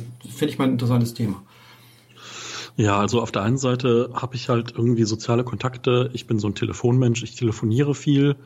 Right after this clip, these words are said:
Speaker 1: Mhm.
Speaker 2: und, ähm, auch lange. Also, und das ist halt schon, das nimmt einen großen Teil dann ein und man hat dann irgendwie schon Kontakte, auch wenn die nicht physisch sind.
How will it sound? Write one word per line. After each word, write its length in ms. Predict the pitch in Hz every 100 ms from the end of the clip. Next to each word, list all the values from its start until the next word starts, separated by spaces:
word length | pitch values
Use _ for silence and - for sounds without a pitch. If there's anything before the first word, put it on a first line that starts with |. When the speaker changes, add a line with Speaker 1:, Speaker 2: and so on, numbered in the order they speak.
| - -
Speaker 1:
Mhm. 320 | 127 131 139
Speaker 2:
und, 600 | - 117 117 113 117 113 -
ähm, 560 | 120 110 104 104 107 113
auch 180 | 110 -
lange. 460 | 104 131 135 139 139 - -
Also, 280 | 113 107 101
und 140 | 107
das 200 | 110 -
ist 140 | -
halt 200 | 107 104
schon, 380 | - 110 110 110
das 160 | 107 -
nimmt 120 | 110
einen 60 | 107
großen 280 | 107 - 107
Teil 220 | 107 107
dann 180 | 107 -
ein 300 | 98 113 123
und 140 | 104
man 140 | 101 104
hat 140 | -
dann 120 | 117
irgendwie 320 | 110 117 117
schon 240 | - 127 120
Kontakte, 480 | 120 117 117 - 101
auch 180 | -
wenn 80 | 113
die 80 | 107
nicht 180 | 104 -
physisch 440 | 113 123 127 -
sind. 340 | 123 123 123